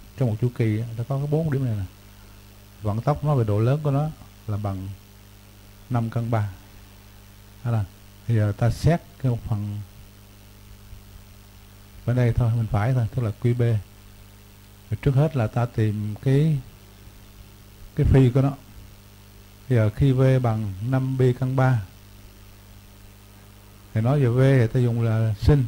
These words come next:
trừ V chia cho V max thì bằng, thế giá trị vào V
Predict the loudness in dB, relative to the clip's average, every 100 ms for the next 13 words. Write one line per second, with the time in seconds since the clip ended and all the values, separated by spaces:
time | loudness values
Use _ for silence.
0 | -4 -14 -20 -20 -20 -20 -20 -20 -20 -8
1 | 0 2 4 4 4 2 2 0 2 0
2 | 2 2 0 -2 -8 -20 -20 -20 -20 -20
3 | -20 -20 -20 -14 -6 -2 0 -2 -8 -16
4 | -18 -18 -20 -20 -20 -20 -2 2 2 2
5 | 0 0 0 -2 -6 -12 -20 -20 -6